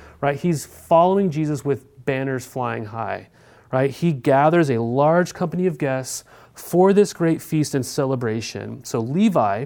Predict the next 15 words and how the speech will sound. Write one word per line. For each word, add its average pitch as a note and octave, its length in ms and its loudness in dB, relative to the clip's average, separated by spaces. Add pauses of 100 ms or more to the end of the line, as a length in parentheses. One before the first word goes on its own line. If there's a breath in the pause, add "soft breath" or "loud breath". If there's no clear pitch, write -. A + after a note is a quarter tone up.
(400 loud breath)
sure - 320 0
seems G3+ 320 0
to D#3+ 80 -4
find E3 260 -2
it D3+ 120 -4
exhilarating C3 960 0 (600 soft breath)
to D#3+ 100 -2
forsake D#3+ 580 -4
everything D3 920 -2 (560 soft breath)
for D3 100 -2
the C#3 60 0
purpose D#3 280 -4
of C3+ 80 -14
following C3+ 380 -2
Jesus, G#2 680 -10